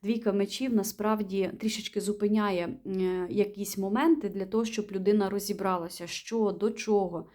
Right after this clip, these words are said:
І я хочу звернути увагу на ваше оточення. Хто що вам говорить? Кому ви довіряєте? Чи взагалі ці люди заслуговують, е, того, щоб ви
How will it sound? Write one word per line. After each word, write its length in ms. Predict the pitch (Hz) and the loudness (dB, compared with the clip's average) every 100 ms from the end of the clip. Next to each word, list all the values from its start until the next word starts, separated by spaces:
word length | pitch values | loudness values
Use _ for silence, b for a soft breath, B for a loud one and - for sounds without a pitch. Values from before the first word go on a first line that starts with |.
| B B B - | B B B -4
І 320 | 214 220 214 - | 4 8 8 6
я 160 | 214 214 214 | 2 0 0
хочу 280 | 233 220 208 | -6 -4 -4
звернути 460 | 202 208 226 220 | 0 4 4 2
увагу 360 | 196 208 262 226 | 0 0 2 2
на 120 | 196 | 4
ваше 300 | 196 208 214 | 2 0 -2
оточення. 580 | 190 190 185 175 170 - | -6 -6 -6 -6 -8 -10
Хто 260 | - 302 | -10 -8
що 200 | 311 - | -6 -2
вам 180 | 262 262 | 4 4
говорить? 540 | 226 240 208 156 139 - | 6 4 4 2 -2 -6
Кому 320 | 240 247 277 | 0 2 2
ви 100 | 262 | 2
довіряєте? 720 | 226 254 254 226 160 147 120 B B B B B | 2 4 4 4 2 -4 -10 B B B B B
Чи 140 | - | -2
взагалі 560 | 254 240 262 285 320 269 | 0 2 2 4 4 4
ці 200 | - 226 | 2 2
люди 440 | 220 339 240 196 185 B B B - | 4 2 2 0 -2 B B B -10
заслуговують, 1300 | 185 233 262 - 254 - 262 254 185 185 175 170 - | 2 4 4 2 0 2 6 6 4 0 -2 -4 -4
е, 220 | 175 170 | -4 -4
того, 360 | 170 294 320 285 | -4 -2 0 0
щоб 260 | - 202 196 | -2 -6 0
ви 320 | 196 254 | 4 4